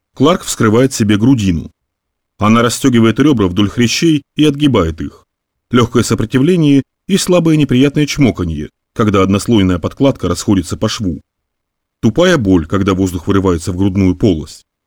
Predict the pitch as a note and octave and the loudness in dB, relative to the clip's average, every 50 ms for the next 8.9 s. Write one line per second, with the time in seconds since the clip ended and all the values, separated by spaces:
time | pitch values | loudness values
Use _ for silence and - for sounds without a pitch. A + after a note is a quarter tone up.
0 | _ - G#2 A2 A2+ - C#3+ C3 B2 A2+ A2 A2 B2 A#2+ A2 A2+ A2 A2 A2+ G#2+ | _ -4 -2 0 0 2 2 2 2 2 2 2 2 2 2 2 0 0 -4 -2
1 | - D#3 D3+ C3+ G2+ D#2 - - - _ _ _ _ _ - A#2+ B2 B2 D3 E3+ | 0 0 0 2 0 -2 -6 -12 -20 _ _ _ _ _ -2 0 2 2 2 2
2 | D#3+ B2+ G2+ G2 F2+ F#2+ G#2 F#2+ - G#2+ G2 - A2 G2 F2+ E2+ E2+ G#2 B2 C#3+ | 2 0 0 -2 0 0 -2 -2 -2 -4 -2 0 0 0 0 0 0 2 0 2
3 | F3 E3 D3+ - - A2+ F2+ D#2 - - F#2 - A#2+ G#2 G#2 G2 - G2+ E2+ E2+ | 0 -2 -2 0 0 0 0 -2 -2 -4 -2 0 0 0 0 0 -2 -2 -2 0
4 | F2+ F#2 G#2 G#2 A2 G2+ E2 D2 - - _ _ _ _ _ _ _ _ _ _ | 0 0 0 2 2 2 0 0 -4 -10 _ _ _ _ _ _ _ _ _ _
5 | _ _ _ _ _ - - A2 G#2+ A2 A2 A2 G2+ G#2 - - A2 G#2+ G#2 - | _ _ _ _ _ -4 -2 0 0 2 0 0 -2 -2 -4 0 0 2 0 0
6 | - A#2+ A2+ - - A2+ G#2+ G2+ - C#3+ C3+ B2 F#2 E2+ - - G#2+ G2+ F#2 G2+ | 0 -2 -2 0 0 0 0 0 2 2 2 2 0 -2 -4 -4 -4 -2 0 0
7 | G#2+ G2 - - C#3 C#3 A2+ G#2 F2+ F2 E2+ - - - - C3 A#2+ A2+ A#2 C3 | 0 0 2 2 0 0 2 0 0 0 -2 -4 -6 -4 0 2 4 4 4 2
8 | C3 C3 G#2 E2 F2 F#2 F#2 F2+ F2 F2 E2 G2+ G2+ - F#2+ E2 D2+ | 2 2 0 0 2 0 0 2 0 0 0 -2 -2 -4 -6 -10 -12